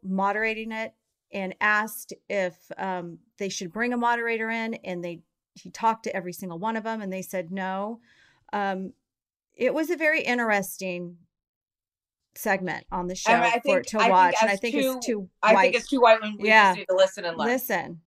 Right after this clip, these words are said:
Speaker 2: Yeah. So that's why it's important that they do have those conversations
Speaker 1: For
Speaker 2: on
Speaker 1: sure.
Speaker 2: Bravo.
Speaker 1: Mm-hmm. Mm-hmm.
Speaker 2: Um, okay. Then we get to, finally, Jacqueline comes. I really think they need to make Jacqueline a housewife next season. I hope they don't
Speaker 1: I
Speaker 2: boot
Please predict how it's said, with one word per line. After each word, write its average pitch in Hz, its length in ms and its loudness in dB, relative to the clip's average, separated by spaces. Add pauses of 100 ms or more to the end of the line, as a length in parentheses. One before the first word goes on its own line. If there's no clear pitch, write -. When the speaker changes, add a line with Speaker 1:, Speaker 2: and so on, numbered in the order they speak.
(120)
Speaker 2:
Yeah. 143 280 2
So 208 140 2
that's 240 240 6
why 294 120 8
it's 277 140 0
important 247 360 2
that 214 120 0
they 208 140 -4
do 202 160 -12
have 196 220 -2
those 175 160 -2
conversations 165 1160 -4
Speaker 1:
For 226 60 -10 (120)
Speaker 2:
on 175 180 4
Speaker 1:
sure. 180 60 -2
Speaker 2:
Bravo. 135 420 2 (160)
Speaker 1:
Mm-hmm. 214 200 -8
Mm-hmm. - 560 -14
Speaker 2:
Um, 185 440 2 (840)
okay. 160 360 -4
Then 208 240 2
we 254 120 -2
get 220 260 2 (100)
to, 185 360 0 (340)
finally, 254 800 0 (300)
Jacqueline 180 560 -2
comes. 143 260 -10 (100)
I 277 120 8
really 247 340 4
think 240 180 -10
they 220 100 -4
need 202 160 -10
to 196 60 -10
make 170 200 0
Jacqueline 156 380 -2
a 147 40 -10
housewife 135 520 -14 (260)
next 165 220 -2
season. 156 280 -6
I 214 200 4
hope 240 220 6
they 254 120 8
don't 262 160 -2
Speaker 1:
I 302 120 10
Speaker 2:
boot 392 60 4